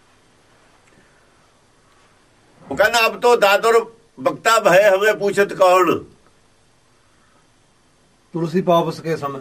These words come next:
Speaker 1: ਤੁਲਸੀ ਪਾਪਸ ਕੇ ਸਮੇਂ ਕੋਕਲ ਸਾਧੇ ਮੋਹਣ। ਤੁਲਸੀਦਾਸ ਕਹਿੰਦਾ, ਜਦੋਂ ਬਰਸਾਤ ਆਉਂਦੀ ਹੈ ਨਾ, ਕੋਲ ਚੁੱਪ ਕਰ ਜਾਂਦੀ ਹੈ।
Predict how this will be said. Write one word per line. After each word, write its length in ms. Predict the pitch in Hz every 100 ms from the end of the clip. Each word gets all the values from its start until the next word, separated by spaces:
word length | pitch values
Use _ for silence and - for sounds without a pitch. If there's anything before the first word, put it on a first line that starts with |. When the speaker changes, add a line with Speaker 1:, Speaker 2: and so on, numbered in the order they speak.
| 127
Speaker 1:
ਤੁਲਸੀ 360 | 175 190 185 247
ਪਾਪਸ 500 | 233 208 208 233 208
ਕੇ 240 | 220 233
ਸਮੇਂ 300 | 208 214 254
ਕੋਕਲ 460 | 247 226 226 247 233
ਸਾਧੇ 360 | 233 233 254 240
ਮੋਹਣ। 460 | 220 233 233 185
ਤੁਲਸੀਦਾਸ 600 | 143 202 160 226 220 208
ਕਹਿੰਦਾ, 320 | 202 214 240
ਜਦੋਂ 260 | 233 233 226
ਬਰਸਾਤ 460 | 185 156 180 214 214
ਆਉਂਦੀ 340 | 196 190 160
ਹੈ 60 | 156
ਨਾ, 100 | 202 - - _ -
ਕੋਲ 260 | 202 208
ਚੁੱਪ 180 | 190 190
ਕਰ 180 | 175 131
ਜਾਂਦੀ 360 | 113 95
ਹੈ। 40 | 90